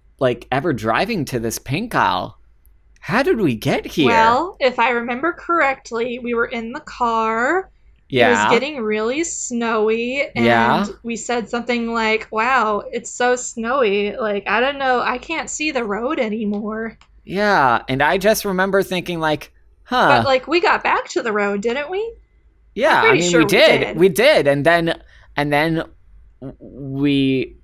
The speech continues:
Speaker 1: there was a lot of white light for a bit, and then we ended up in the p-,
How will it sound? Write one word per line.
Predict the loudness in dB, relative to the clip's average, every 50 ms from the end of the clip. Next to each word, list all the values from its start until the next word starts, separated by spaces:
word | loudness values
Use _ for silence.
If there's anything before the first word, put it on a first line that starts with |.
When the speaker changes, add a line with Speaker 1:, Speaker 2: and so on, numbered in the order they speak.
| -20 -20 -20 -20 -20 -20 _ -6
Speaker 1:
there | -2 0 2
was | 2 2 2
a | 2
lot | 2 4 2 2
of | 0 -2 -4 0
white | 2 2 4 2 2 0
light | 2 2 2 2 0 -2
for | -2 0 0 0
a | 2
bit, | 2 2 2 2 2 0
and | -2 -2 0
then | 0 0 0 -2 -2
we | -2 -2 0 0 0 0 0
ended | 0 -2 -2 0 2 4
up | 4 4 2 0 -6
in | -6 -6 -4 -4 -4 -4 -4
the | -6
p-, | -8 -10 -12